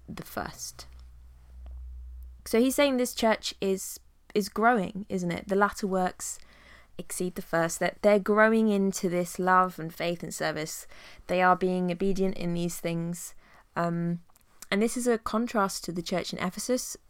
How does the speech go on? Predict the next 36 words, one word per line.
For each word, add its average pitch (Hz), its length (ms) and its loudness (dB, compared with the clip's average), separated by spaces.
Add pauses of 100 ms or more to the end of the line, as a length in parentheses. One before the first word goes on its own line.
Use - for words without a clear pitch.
(320)
um, 180 340 -2
in 185 220 0
this 175 160 -2
book. - 460 -2 (1400)
Rather 208 480 10
than 196 260 4 (120)
having 185 160 0
to - 100 -8
go 190 140 4
back 214 320 6
to - 160 -8
how, 175 160 -6
where 190 160 2
they 180 160 0
begun, 214 600 -2 (140)
he - 120 -8
says 196 280 2
to - 80 -8
the 190 80 -8
church 170 300 -4
in 175 60 -2
Ephesus, 180 320 -6
"Go 196 160 -8
back 196 260 -2
to - 100 -10
your 170 100 -6
first 175 400 -8
love." 170 420 -2 (520)
He's 180 220 -4
saying 180 340 0 (100)
to 170 200 -4
the 160 60 -6
church 160 280 -6
in 160 60 -8
Thyatira, 180 640 -2 (460)
"Good, 262 240 0